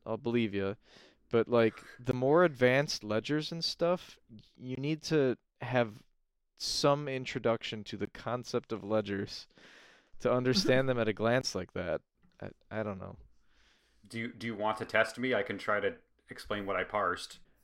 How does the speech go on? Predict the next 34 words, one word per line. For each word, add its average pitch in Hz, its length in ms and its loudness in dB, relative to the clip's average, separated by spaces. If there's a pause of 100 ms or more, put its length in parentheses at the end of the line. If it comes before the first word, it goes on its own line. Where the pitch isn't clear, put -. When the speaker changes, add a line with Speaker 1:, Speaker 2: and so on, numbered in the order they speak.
(200)
Speaker 1:
Uh, - 120 4 (200)
sh-, - 160 -4 (180)
if - 200 -4
you 123 100 0
wanna, 143 360 2 (160)
yeah. 156 340 2 (380)
Speaker 3:
I, 139 300 4
I - 20 4
believe, 139 420 0
again, 113 320 2
it's 107 100 -6
been - 120 -2
a - 40 -2
couple 113 180 -4
days 110 140 2
since - 120 -8
I 113 60 2
looked 107 160 -2
at 101 100 0
it, 101 100 0
but 101 80 -2
I 104 60 2
believe 117 240 -2
in 110 80 -4
the 107 100 -2
ledger 110 260 -2
you 104 200 -6
sent, 101 580 -2
um, 98 420 2 (140)
the 101 480 2
person 107 440 0
was 95 320 -4
spending 104 560 0
a 92 140 -4